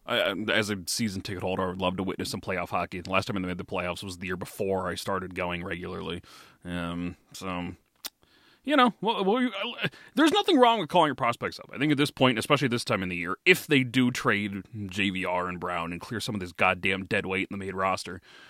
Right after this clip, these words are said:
you know, if you're gonna call up Forster and Brink and Desnoyers, like, that's fine. But if you're gonna do that, give 'em fucking playing time. If you're not gonna play 'em, give, uh, if you're not gonna give 'em playing time and you're gonna let 'em just sit in the press box, keep 'em with the A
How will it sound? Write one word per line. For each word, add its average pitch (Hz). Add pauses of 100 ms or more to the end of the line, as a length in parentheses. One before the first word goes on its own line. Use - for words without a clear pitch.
(440)
you 330
know, 320
if 190
you're 220
gonna 233
call 190
up 185
Forster 160
and 151
Brink 127
and 127
Desnoyers, 127
like, 240
that's 370
fine. 349
But 156
if 170
you're 226
gonna 254
do 226
that, 208
give 190
'em 220
fucking 202
playing 160
time. -
If 104
you're 180
not 208
gonna 254
play 190
'em, 147
give, 147
uh, 123
if 113
you're 156
not 202
gonna 190
give 156
'em 143
playing 110
time 90
and 95
you're 120
gonna 117
let 123
'em 120
just 113
sit -
in -
the 120
press 127
box, 101
keep 269
'em 311
with 311
the 269
A 269